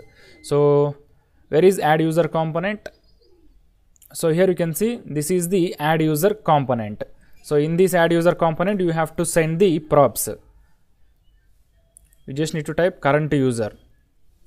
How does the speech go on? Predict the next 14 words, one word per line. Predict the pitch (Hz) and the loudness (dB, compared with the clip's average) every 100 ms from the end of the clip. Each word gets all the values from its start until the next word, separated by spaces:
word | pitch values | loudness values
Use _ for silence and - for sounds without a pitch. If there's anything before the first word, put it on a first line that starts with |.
| _ - | _ -8
current | 127 139 143 196 208 - - - _ - _ - | -4 -2 -4 -4 -6 -8 -20 -20 _ -20 _ -6
user | 131 131 131 113 - - | -2 0 -2 -4 -8 -16
equal | 143 147 147 | -6 0 0
to, | 143 220 - - - - _ | 0 -4 -6 -20 -20 -20 _
in | 139 | -8
the | 139 | -6
curly | 139 139 151 | -4 -2 0
braces, | 151 151 196 214 - - | 2 2 2 -2 -6 -6
you | 151 | -2
have | 151 143 | -2 0
to | 151 | 0
write | 156 220 - - - _ _ | 2 0 -4 -16 -18 _ _
current | 143 143 131 | -2 -2 -2
user, | 120 107 101 | -6 -6 -8